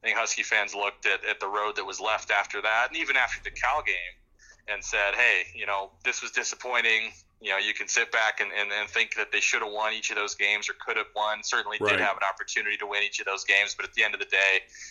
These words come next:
Speaker 1: hey, if they take care of business against Stanford, take care of business against Oregon State, you've got, uh, an Apple Cup with the winner going to the, to the Pac-twelve championship game, and, and a Rose Bowl appearance is still in sight. So,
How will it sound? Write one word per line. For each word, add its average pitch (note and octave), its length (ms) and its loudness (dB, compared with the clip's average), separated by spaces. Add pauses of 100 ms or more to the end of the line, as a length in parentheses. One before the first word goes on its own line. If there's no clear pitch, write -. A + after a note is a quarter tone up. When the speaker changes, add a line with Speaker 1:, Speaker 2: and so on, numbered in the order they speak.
(120)
Speaker 1:
hey, G2+ 100 4
if F#2+ 100 0
they G2 100 4
take G#2+ 260 0
care G#2 100 2
of G2+ 80 -2
business G2 300 -4
against F#2+ 240 -4
Stanford, A#2 600 2
take A2 180 0
care G2+ 180 2
of - 80 -6
business G2 320 -2
against G2+ 200 -2
Oregon G2 280 -2
State, G#2+ 400 4 (480)
you've G2 140 0
got, G2+ 320 4 (120)
uh, G2+ 220 2
an G#2+ 80 0
Apple G#2 300 0
Cup G#2 320 -2 (280)
with G2 240 -6
the G2 80 -10
winner G#2 300 2
going G#2 260 -2
to G2+ 60 -4
the, G#2 80 -2 (220)
to G#2 280 0
the G#2 80 -4
Pac-twelve G#2 480 -2
championship G#2 560 -2
game, G2+ 340 2
and, F#2 120 0
and F#2 360 -2 (160)
a G2 60 -2
Rose G2+ 240 0
Bowl G2+ 160 -4
appearance F#2+ 420 -2
is - 60 -8
still G2+ 240 0
in F2+ 100 -6
sight. E2+ 440 0
So, F#2 340 0